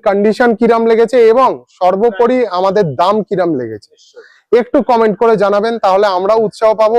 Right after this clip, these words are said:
Speaker 1: ভিডিওগুলো করবার জন্যে। রুকু ভাইয়ের ভিডিও চ্যানেলে সাবস্ক্রাইব করুন এবং ভিডিওগুলো শেয়ার করুন। হয়তো আপনার গাড়ি কেনার এই মোমেন্টে প্রয়োজন নেই,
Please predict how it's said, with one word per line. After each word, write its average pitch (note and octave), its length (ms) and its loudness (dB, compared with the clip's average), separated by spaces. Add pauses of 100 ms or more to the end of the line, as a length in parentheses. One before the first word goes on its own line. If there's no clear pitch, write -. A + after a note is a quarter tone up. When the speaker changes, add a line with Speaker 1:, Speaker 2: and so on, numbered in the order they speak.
(120)
Speaker 1:
ভিডিওগুলো G#3 380 0 (120)
করবার F#3+ 340 0
জন্যে। G#3+ 220 -2 (920)
রুকু G#3+ 260 2
ভাইয়ের B3 340 2 (420)
ভিডিও A#3+ 320 2 (420)
চ্যানেলে A3 380 2
সাবস্ক্রাইব A3 440 -4
করুন B3 260 2
এবং A3 120 0 (160)
ভিডিওগুলো A3 400 2 (100)
শেয়ার A3+ 280 0
করুন। A#3+ 260 0
হয়তো A#3+ 260 2 (120)
আপনার A#3+ 340 -4
গাড়ি A3+ 200 0
কেনার A#3 240 -4 (400)
এই A3 140 4
মোমেন্টে A3+ 400 0
প্রয়োজন G#3+ 360 2
নেই, A3+ 100 0